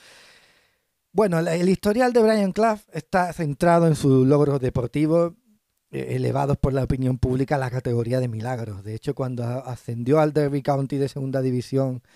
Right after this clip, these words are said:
y, el, y que fue el equipo que ganó al año siguiente la liga, desde la prensa deportiva se comparó este esfuerzo nada más y nada menos con el de caminar sobre las aguas.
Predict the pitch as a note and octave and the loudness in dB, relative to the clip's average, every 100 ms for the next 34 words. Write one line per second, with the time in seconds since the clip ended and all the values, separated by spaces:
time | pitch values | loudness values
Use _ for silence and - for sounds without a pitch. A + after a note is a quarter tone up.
0 | _ - _ - C3 B2+ D#3 C#3+ A#2 - | _ -20 _ -4 0 0 -2 -8 -10 -8
1 | A#2 - D3+ D3 - D#3 C#3+ C3+ B2 B2+ | -6 0 2 2 2 0 2 0 0 -2
2 | B2+ C#3 C3+ C3 C3+ B2 C3 C3 C3+ C#3 | 0 0 0 0 -2 -2 -2 -2 0 0
3 | C3+ B2+ C3 C#3 B2+ B2 B2 - D3+ D3 | 0 -2 -2 -2 -4 -4 -4 -2 -4 0
4 | D3 D3 C3+ C3+ C3+ - C3+ A#2+ A2+ B2 | -2 0 -4 -4 -6 -8 -8 -8 -8 -6
5 | C3 B2+ D3+ - C3+ C3 B2+ C#3+ C#3+ _ | -6 -6 -10 -10 -12 -12 -10 -10 -10 _
6 | _ _ _ _ _ F3 C#3+ E3 E3+ D#3+ | _ _ _ _ _ -8 -2 0 2 0
7 | E3+ D3 D3+ C#3 D#3 E3+ D3 D3 D#3 E3+ | 0 0 0 0 0 -2 -2 -2 -2 -4
8 | E3 C#3 B2 C#3 D3 D3+ B2+ A2 B2 G3 | -4 -2 -2 0 2 2 0 0 0 0
9 | A#2 - - | -2 -6 -16